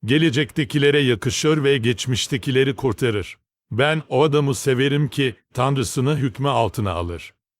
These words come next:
Çünkü Tanrısını sever, zira o Tanrısının gazabı yüzünden yok olmalıdır. Ben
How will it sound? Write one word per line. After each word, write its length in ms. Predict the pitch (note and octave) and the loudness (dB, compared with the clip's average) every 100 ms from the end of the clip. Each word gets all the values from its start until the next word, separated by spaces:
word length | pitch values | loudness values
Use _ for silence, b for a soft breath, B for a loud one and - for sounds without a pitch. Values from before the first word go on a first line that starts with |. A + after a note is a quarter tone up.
| - | -6
Çünkü 380 | E3 D3+ F3 - | -2 0 -2 0
Tanrısını 640 | D3 C#3+ D3 - D3 C#3 | 0 2 0 0 -2 -2
sever, 460 | - C3 A2 G2 - b F#2+ | 0 0 0 -2 -6 b -6
zira 420 | F#2+ B2+ A#2+ A#2 | 0 2 2 2
o 140 | C3+ | 0
Tanrısının 720 | - C#3 C3 A#2+ - B2+ B2+ | 0 0 0 -2 -2 0 0
gazabı 460 | A2+ G2+ B2+ B2 A#2+ | 0 0 2 2 2
yüzünden 540 | B2 G2 A#2+ A#2+ C#3+ | 2 0 0 0 0
yok 240 | D3 B2+ - | 2 0 0
olmalıdır. 680 | A2+ G2+ F#2+ F2+ E2+ E2 - _ _ _ _ | 0 0 -2 -4 -6 -12 -16 _ _ _ _
Ben 300 | G2+ C3+ D#3 | -2 0 0